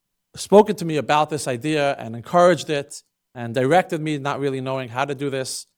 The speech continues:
So I really, really appreciate. Thank you so much, and thank you for all that you do on behalf of everyone in our community.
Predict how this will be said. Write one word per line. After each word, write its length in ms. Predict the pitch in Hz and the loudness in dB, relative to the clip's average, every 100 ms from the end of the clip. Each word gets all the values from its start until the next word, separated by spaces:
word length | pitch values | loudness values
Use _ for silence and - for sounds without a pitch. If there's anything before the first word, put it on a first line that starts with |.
| _ | _
So 160 | - | -8
I 60 | 120 | -6
really, 260 | 123 147 139 | -2 -2 -2
really 240 | 131 131 | -2 -4
appreciate. 720 | 120 - 143 - 131 131 - _ _ _ | -4 -8 -10 -6 -8 -8 -14 _ _ _
Thank 220 | - 151 147 | -2 -2 -2
you 80 | |
so 180 | 127 135 | -2 -2
much, 340 | 123 123 - - | -2 -4 -6 -14
and 160 | 117 107 | -14 -12
thank 240 | - 127 | -10 -8
you 80 | 135 | -10
for 120 | 123 | -12
all 200 | - 151 135 | -2 0 0
that 100 | 117 | -2
you 80 | |
do 320 | 110 117 117 113 _ _ - | -4 -6 -8 -10 _ _ -16
on 80 | 107 | -12
behalf 260 | 110 110 | -10 -10
of 80 | 107 | -12
everyone 260 | 107 107 104 | -14 -12 -12
in 100 | 101 | -12
our 100 | 101 | -14
community. 480 | - 98 95 92 | -16 -16 -16 -18